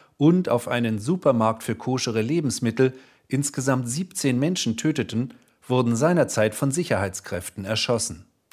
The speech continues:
Den jetzt Angeklagten wird logistische Unterstützung der Terroristen vorgeworfen. Sie sollen ihnen Geld besorgt,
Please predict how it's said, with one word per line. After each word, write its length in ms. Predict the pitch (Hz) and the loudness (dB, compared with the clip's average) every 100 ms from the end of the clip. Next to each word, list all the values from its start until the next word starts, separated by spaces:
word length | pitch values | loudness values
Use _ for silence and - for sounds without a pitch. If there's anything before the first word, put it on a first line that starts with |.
| - - - - | -20 -20 -10 0
Den 120 | 123 | 2
jetzt 340 | 147 214 - | 2 0 -2
Angeklagten 760 | 123 120 110 - 107 110 131 117 | 0 0 -2 0 0 0 -2 0
wird 180 | 131 | 0
logistische 600 | 131 135 175 165 - - 110 | 0 0 0 -4 -4 -4 -4
Unterstützung 680 | 123 147 139 170 - 131 | -2 -2 0 -4 -2 -4
der 120 | 123 | -2
Terroristen 600 | 120 127 123 127 123 - | 0 0 2 -2 -4 -6
vorgeworfen. 720 | 117 139 123 123 123 123 131 117 - _ _ | -4 0 0 2 4 4 4 -4 -8 _ _
Sie 160 | - | -4
sollen 360 | 104 131 147 156 | 2 4 4 2
ihnen 340 | 127 120 101 | 2 0 0
Geld 300 | 92 123 147 | 0 2 2
besorgt, 500 | 143 127 131 131 - | 0 2 4 4 2